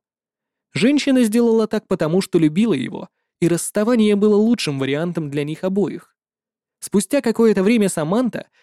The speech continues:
наконец, очнулась от размышлений и поспешила покинуть комнату до того, как парень проснётся. Сяо Юй-Юй и другие полевые медики были первыми, кто пришёл в себя,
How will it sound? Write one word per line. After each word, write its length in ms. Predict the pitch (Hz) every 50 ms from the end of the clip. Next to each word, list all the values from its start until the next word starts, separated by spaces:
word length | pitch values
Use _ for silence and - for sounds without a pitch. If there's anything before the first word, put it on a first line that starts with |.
| _ -
наконец, 500 | 175 185 190 247 247 247 247 240 - -
очнулась 540 | - 175 170 - - 185 185 185 180 160 -
от 160 | - 147 135
размышлений 680 | 151 139 135 143 135 - - 214 233 220 214 214 196 _ _ _ _ _
и 80 | - 233
поспешила 540 | - 226 - - 226 208 - - 240 233
покинуть 440 | 220 - 226 214 - 226 220 214 -
комнату 460 | - - 220 214 208 208 202 - 220
до 200 | 196 175 175 170
того, 380 | 156 - 131 127 139 185 196 - _ _ _ _
как 220 | - 220 208 - _
парень 280 | - 135 131 131 135
проснётся. 720 | 131 - 156 143 - - 147 135 - - - - - 220 _ _ _ _ _ _ _ _ _ _ _ _ _ _ _ _ _ _ _
Сяо 360 | - - - 277 285 262 240
Юй-Юй 480 | 226 214 196 214 202 185 180 220 262 233
и 160 | 196 - 180
другие 380 | 165 180 190 180 202 220 214 180
полевые 380 | - 175 175 170 185 180 165 165
медики 340 | 196 240 233 208 202 - 214
были 200 | 185 208 214 220
первыми, 440 | - - 269 233 139 139 135 143
кто 140 | 139 - 160
пришёл 320 | 151 - 190 - - 180 170
в 80 | -
себя, 320 | - 226 220 170 131 -